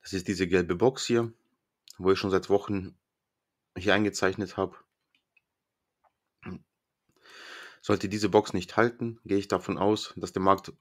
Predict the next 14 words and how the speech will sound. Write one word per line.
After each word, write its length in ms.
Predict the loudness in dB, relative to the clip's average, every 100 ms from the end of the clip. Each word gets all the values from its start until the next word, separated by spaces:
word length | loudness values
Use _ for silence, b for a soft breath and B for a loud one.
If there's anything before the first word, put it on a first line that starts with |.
| -2
weiter 380 | 2 4 2 0
tiefer 320 | -4 -2 0
geht, 380 | 0 -2 -6 _ _
und 180 | -10 -8
zwar 280 | 0 4 4
auf 180 | 2 -4
die 140 | -8
fünfundzwanzigtausendsechshundertzweiundachtzig 1900 | -4 -4 -2 0 -2 -2 2 2 2 0 0 0 -4 0 0 0 -2 -4 -4
U-S-Dollar 420 | 0 0 2 0 0
bis 260 | -4 -4
runter 360 | -4 -2 -2 -4
zu 320 | -4 -6 -6 B B B B -6
dreiundzwanzigtausendsechshundertsiebzehn 1700 | 2 4 4 0 -2 -4 0 0 2 -2 -2 0 -2 0 -2 0 -2
U-S-Dollar. 640 | 0 -2 0 0 0 -4